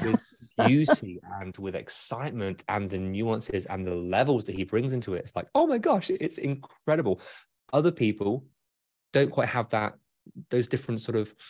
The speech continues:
Speaker 1: the variety of the
Speaker 2: Musicality,
Speaker 1: voice.
Speaker 2: yeah.
Speaker 1: Yeah. So it's, it's interesting hearing this. And of course, it depends if it's a story, if it's a, um, a business book. It, it depends on the, on the sort of the, the context. But I found personally,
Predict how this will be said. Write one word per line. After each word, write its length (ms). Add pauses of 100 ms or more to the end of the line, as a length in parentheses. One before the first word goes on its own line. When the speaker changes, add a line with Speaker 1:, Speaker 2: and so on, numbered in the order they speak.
(300)
Speaker 1:
the 100
variety 480
of 60
the 100
Speaker 2:
Musicality, 420
Speaker 1:
voice. 180 (160)
Speaker 2:
yeah. 320
Speaker 1:
Yeah. 140 (560)
So 220
it's, 280 (640)
it's 340 (400)
interesting 560
hearing 440
this. 180
And 80
of 60
course, 280
it 60
depends 300
if 100
it's 160
a 40
story, 640
if 120
it's 220
a, 200 (380)
um, 320
a 80 (140)
business 360
book. 400 (180)
It, 260
it 100
depends 280
on 80
the, 140
on 140
the 60
sort 220
of 60 (100)
the, 180
the 60
context. 540
But 220 (680)
I 140
found 300
personally, 480